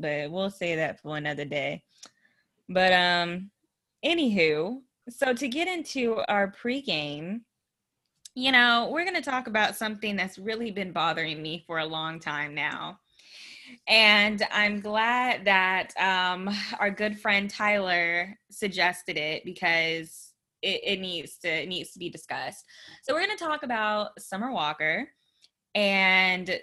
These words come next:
um, what is his name? London on the Track, uh, and their relationship and whatnot, because <sighs> I just, I don't understand what's happening. And I'm a, I, I'm a sh-,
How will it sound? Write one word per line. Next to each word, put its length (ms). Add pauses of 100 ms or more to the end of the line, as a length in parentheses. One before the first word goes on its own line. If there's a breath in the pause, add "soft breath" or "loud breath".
(120)
um, 800 (380)
what 200
is 120
his 120
name? 360 (160)
London 400
on 120
the 80
Track, 560 (440)
uh, 40
and 1080
their 540
relationship 920
and 140
whatnot, 680
because 1000 (1200)
<sighs> 920
I 140
just, 580 (180)
I 120
don't 140
understand 580
what's 140
happening. 560 (840 soft breath)
And 100
I'm 160
a, 40
I, 260
I'm 160
a 40
sh-, 120